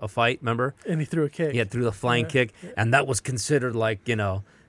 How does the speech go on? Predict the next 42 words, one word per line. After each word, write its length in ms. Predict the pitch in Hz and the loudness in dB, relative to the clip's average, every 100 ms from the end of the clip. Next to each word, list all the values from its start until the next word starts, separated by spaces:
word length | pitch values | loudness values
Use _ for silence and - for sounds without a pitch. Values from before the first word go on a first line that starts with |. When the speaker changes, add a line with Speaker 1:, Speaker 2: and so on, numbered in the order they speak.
| _ | _
Speaker 1:
ungentlemanlike. 800 | 135 127 139 135 113 104 101 92 | 2 4 6 4 2 0 -2 -2
Speaker 2:
Yeah. 240 | 180 160 143 | -2 -2 -4
Speaker 1:
Remember 320 | 113 120 117 | -2 2 4
all 100 | 117 | 2
the 80 | 104 | 0
baseball 440 | 123 - 320 113 | -2 2 4 4
players, 300 | - 117 107 | 4 2 4
like, 200 | 104 - | 2 2
Speaker 2:
<laughs> 60 | 127 | 0
Speaker 1:
"That's 200 | 131 - | 0 0
not 160 | 131 | 0
what 180 | 123 123 | 2 0
we 140 | 120 107 | 0 0
do." 260 | 113 139 | 2 2
And 80 | 123 | 2
it's 140 | 113 | 0
Speaker 2:
Yeah. 40 | 127 | 0
Speaker 1:
like, 180 | 113 - - - _ | 0 -2 -18 -20 _
but 160 | 113 123 | -2 2
hey, 140 | 139 | 4
man, 180 | 156 143 | 4 2
this 160 | 135 - | 0 -6
is 80 | 127 | -4
what 160 | 143 | -4
the 60 | 127 | 0
guy's 260 | 135 131 - | 2 2 0
trained 400 | - 147 170 - | 0 2 2 -2
for. 380 | 101 92 87 - | -6 -6 -6 -4
Speaker 2:
Yeah. 260 | 170 208 190 - | 0 0 0 2
Speaker 1:
Although 220 | 135 131 | 4 4
if 80 | 113 | 2
he's 140 | 117 | 0
got 180 | 135 117 | 0 0
spikes 400 | - 131 131 - | 0 0 0 0
on, 160 | 110 107 | -2 -2
I 40 | |
guess 200 | 101 107 | -2 -4
that's 240 | - 107 - | -4 -6 -2
technically 480 | 123 107 113 117 104 | -4 -2 -6 -2 -2
a 60 | |
weapon. 420 | 87 104 113 151 160 | 0 -2 0 0 0
Speaker 2:
Mm-hmm. 160 | 151 | -2